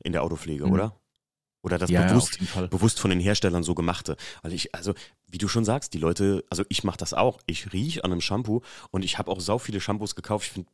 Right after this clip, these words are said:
Speaker 1: ganz ehrlich, zum Beispiel, ähm, wie heißt, heißt Barrier Reef? Nee, Pacific,
Speaker 2: Hm? Ja,
Speaker 1: hier von,
Speaker 2: Pacific
Speaker 1: von Surf
Speaker 2: Blue gibt's im Barrier Reef, ja, genau.
Speaker 1: Ah, Pacific Blue riecht hammermäßig von Surf City Garage. Und mein absoluter Geruchsfavorite, weil er so, der riecht schon so classy, ist das Gold Class von, von Meguiar's zum
Speaker 2: Mhm.
Speaker 1: Beispiel auch.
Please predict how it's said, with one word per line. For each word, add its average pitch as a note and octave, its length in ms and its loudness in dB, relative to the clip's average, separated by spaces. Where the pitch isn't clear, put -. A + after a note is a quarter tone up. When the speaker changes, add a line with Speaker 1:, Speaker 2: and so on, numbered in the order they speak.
Speaker 1:
ganz F2 160 -4
ehrlich, F2+ 180 -2
zum F#2 100 -4
Beispiel, E2+ 240 -2
ähm, E2 600 0
wie D#2+ 80 -8
heißt, - 200 -6
heißt - 200 -8
Barrier B2+ 300 -2
Reef? C#3 260 -6
Nee, D#2+ 160 -2
Pacific, - 720 -4
Speaker 2:
Hm? D3 120 4
Ja, G2+ 80 2
Speaker 1:
hier G2+ 80 0
von, F#2+ 240 -2
Speaker 2:
Pacific G#2+ 160 0
Speaker 1:
von - 0 -
Surf G#2 140 -2
Speaker 2:
Blue C3 120 0
gibt's B2+ 200 -6
im G2+ 120 0
Barrier F#2+ 200 0
Reef, F#2+ 200 -4
ja, E2+ 120 -4
genau. F2 240 -4
Speaker 1:
Ah, - 40 -4
Pacific G2 500 -2
Blue A2 320 4
riecht - 320 -6
hammermäßig E2+ 800 0
von E2 100 -4
Surf - 220 -6
City D#2 180 -4
Garage. D2 380 -2
Und F2 260 0
mein E2+ 400 0
absoluter G2 540 -2
Geruchsfavorite, E2+ 1080 -2
weil E2+ 120 -2
er E2 120 -2
so, E2 380 -2
der F2+ 120 -6
riecht - 200 -2
schon E2 200 -4
so D2+ 100 -8
classy, D#2+ 520 -4
ist - 180 -6
das - 120 -6
Gold F#2+ 240 2
Class C#2 360 -4
von, D2 320 -4
von D2+ 160 -4
Meguiar's D#2 460 0
zum C#2+ 120 -2
Speaker 2:
Mhm. - 0 -
Speaker 1:
Beispiel C2+ 260 0
auch. - 260 -2